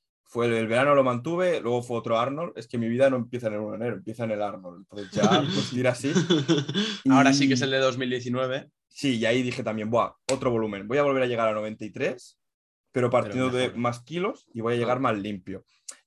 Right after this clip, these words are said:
Speaker 1: Llegué más limpio, obviamente, pero todavía con mucha grasa y no había quitado tanta grasa en verano ni nada.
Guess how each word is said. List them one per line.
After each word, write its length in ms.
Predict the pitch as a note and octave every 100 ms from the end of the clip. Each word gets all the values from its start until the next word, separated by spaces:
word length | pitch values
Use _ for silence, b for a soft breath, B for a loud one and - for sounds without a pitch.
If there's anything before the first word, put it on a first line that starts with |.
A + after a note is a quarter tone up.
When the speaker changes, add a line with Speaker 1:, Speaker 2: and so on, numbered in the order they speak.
| -
Speaker 1:
Llegué 180 | A2
más 160 | B2 A#2
limpio, 320 | C3 B2+ B2+
obviamente, 580 | A#2 A#2 B2 C3+ C3+ E3+ _ _ _
pero 280 | - G#2 G2+
todavía 300 | G#2+ G2+ G2+
con 100 | A#2+
mucha 220 | A2+ A2+ G2
grasa 300 | G#2+ A2+ G2+
y 60 |
no 60 | G2
había 160 | G#2+ G#2
quitado 240 | A2+ G#2+
tanta 220 | G#2 G2+
grasa 300 | G#2 G#2 -
en 120 | G2+
verano 380 | G2+ G#2 A2 A#2+
ni 120 | A#2+
nada. 340 | G#2+ A2 F#2+